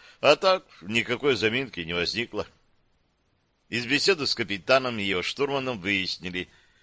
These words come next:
что ночью никаких береговых огней ни во входе, ни в глубине пролива Кии нет. В самом проливе запрещено любое передвижение судов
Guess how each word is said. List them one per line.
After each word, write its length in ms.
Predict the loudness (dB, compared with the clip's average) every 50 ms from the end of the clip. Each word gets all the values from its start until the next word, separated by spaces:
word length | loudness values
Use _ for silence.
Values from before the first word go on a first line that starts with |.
| _ _ _ _
что 240 | -6 0 0 2
ночью 500 | 4 6 6 6 6 4 0 -2 -2 -2
никаких 540 | -2 -4 0 0 0 0 0 -4 -4 -4 -2
береговых 460 | 0 0 0 2 2 0 -2 0 0
огней 520 | 0 0 0 0 -2 0 0 0 0 -2 -4
ни 200 | -4 -4 -4 0
во 160 | 0 0 0
входе, 500 | 0 -4 -4 0 0 0 0 -2 -6 -8 -12 _ _ _ _ _
ни 240 | -10 -6 -4 -4 -4
в 100 | -4 -2
глубине 400 | -4 -2 0 0 0 0 -2 -2
пролива 480 | 0 -2 -2 0 -2 -2 0 0 0
Кии 480 | -2 -2 -6 -6 -6 -6 -6 -8 -10 -10
нет. 500 | -10 -8 -6 -4 -4 -4 -6 -10 -18 -20 _ _ _ _ _ _ _ _ _ _ _ _
В 80 | -4 0
самом 320 | 0 4 4 4 4 4
проливе 500 | 4 2 2 2 0 -2 -4 -4 -6 -6 -8 _ _ _ _ _
запрещено 840 | -2 2 2 2 2 2 0 0 0 2 2 2 2 4 2 2 4 2
любое 340 | 0 0 4 4 4 4
передвижение 720 | 4 2 0 -2 0 -2 -4 -2 0 0 0 0 0 -4 -6
судов 500 | -6 -8 -8 -2 0 0 0 0 -2